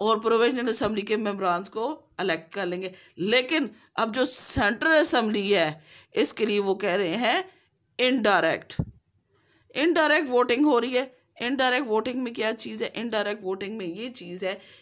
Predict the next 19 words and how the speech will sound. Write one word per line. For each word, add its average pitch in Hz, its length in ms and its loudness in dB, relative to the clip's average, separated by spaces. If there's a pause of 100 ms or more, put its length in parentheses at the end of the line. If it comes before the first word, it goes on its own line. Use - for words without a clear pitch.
(160)
कि 220 380 6
जो 233 200 0 (720)
सूबाई 240 340 0
असेंबली 262 380 -2
के 262 120 -4
मेंबरान 233 600 0
हैं 170 240 -4 (300)
वो 277 640 0
वोटिंग 233 460 0
करेंगे 302 540 2 (280)
और 208 160 4
वो 254 200 2
लोग 226 320 0 (300)
मरकजी 233 540 0
असेंबली 196 340 -2
के 190 140 -4
मेंबरान 185 540 0
को 202 180 -4 (640)
चुनेंगे। 170 500 2